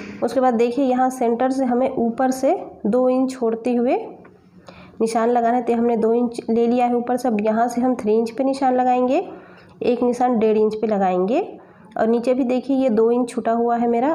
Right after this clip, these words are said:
अब यहाँ से हम एक, center से हम एक इंच ले लेते हैं। अब यहाँ पर हमें shape दे देना है,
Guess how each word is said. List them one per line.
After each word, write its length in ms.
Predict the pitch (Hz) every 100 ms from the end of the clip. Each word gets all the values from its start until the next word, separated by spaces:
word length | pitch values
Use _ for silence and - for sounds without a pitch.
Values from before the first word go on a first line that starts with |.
| -
अब 160 | 226 220
यहाँ 260 | 226 226
से 140 | 254 262
हम 180 | 269 -
एक, 220 | - 226
center 380 | 226 226 226 277
से 120 | 277
हम 140 | 277 277
एक 280 | - 240 277
इंच 140 | 269
ले 140 | 262 262
लेते 240 | 254 262
हैं। 180 | 262 302 453 - - - - - - - - - -
अब 180 | - 226
यहाँ 160 | 233
पर 140 | 233 240
हमें 200 | 254 311
shape 220 | 320 214
दे 160 | 196 185
देना 260 | 185 196 202
है, 160 | 202